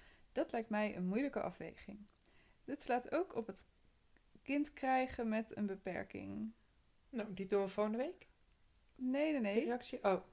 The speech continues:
Speaker 1: Ehm, toen ik ongeveer dertig was, heb ik de keuze gemaakt om mijzelf te laten steriliseren. Ik had toen geen partner en geen kinderen.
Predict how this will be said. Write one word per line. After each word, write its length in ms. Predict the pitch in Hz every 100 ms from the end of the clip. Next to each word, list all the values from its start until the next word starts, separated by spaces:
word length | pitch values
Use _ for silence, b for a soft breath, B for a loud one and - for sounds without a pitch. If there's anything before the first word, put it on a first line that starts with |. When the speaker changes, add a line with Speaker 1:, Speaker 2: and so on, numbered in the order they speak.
| - -
Speaker 1:
Ehm, 440 | 262 262 254 254 254
toen 160 | - 294
ik 100 | 277
ongeveer 440 | 262 - 269 262
dertig 340 | 240 269 277 -
was, 300 | 214 226 -
heb 180 | 208
ik 100 | 208
de 80 | 202
keuze 300 | 196 226 262
gemaakt 380 | 247 214 214 214
om 100 | -
mijzelf 340 | 208 208 208 208
te 120 | 196
laten 280 | 196 196 -
steriliseren. 800 | - 208 196 185 196 - - B B 180 B B B B
Ik 120 | - 247
had 140 | 254
toen 180 | 262 262
geen 300 | - 285 277
partner 480 | 226 247 254 254 247
en 220 | 202 202
geen 240 | - 220
kinderen. 460 | 214 - 196 185 214